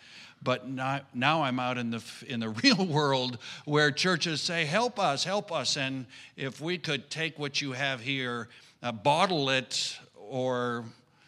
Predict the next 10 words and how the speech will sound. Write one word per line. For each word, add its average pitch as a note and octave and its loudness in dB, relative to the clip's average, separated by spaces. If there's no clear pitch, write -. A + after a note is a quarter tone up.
pray E3+ 6
it D3+ 4
into C3+ 0
other B2 -2
congregations, A2+ -4
we'd A2 -6
be A2+ -4
a G#2+ -4
much A2+ -4
stronger G#2 -6